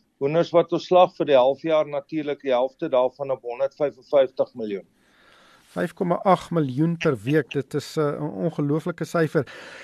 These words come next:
Speaker 2: Maar kom ons gesels 'n bietjie oor die omsetstyging van sewenentwintig persent. Ehm, hoeveel daarvan spruit uit inflasie en, en hoeveel uit hoër verkope?
Speaker 1: Ryk, 'n groot gedeelte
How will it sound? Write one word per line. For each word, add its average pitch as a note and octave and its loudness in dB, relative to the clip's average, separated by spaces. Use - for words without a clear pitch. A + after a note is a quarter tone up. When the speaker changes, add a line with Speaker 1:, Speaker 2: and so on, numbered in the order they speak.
Speaker 2:
Maar A3 8
kom F4+ 6
ons F#4+ 6
gesels D#4+ 6
'n G4 6
bietjie E4+ 6
oor A#3+ 10
die A3+ 0
omsetstyging A3 2
van G3+ 2
sewenentwintig F#3 2
persent. E3 0
Ehm, F3 0
hoeveel G3 6
daarvan A3 8
spruit A3+ 0
uit - -2
inflasie G#3+ 2
en, F3+ 0
en F#3 2
hoeveel F#3 4
uit G3+ 2
hoër F3+ 4
verkope? G3 -2
Speaker 1:
Ryk, D#3 10
'n F#3+ 12
groot G#3+ 10
gedeelte D#3 12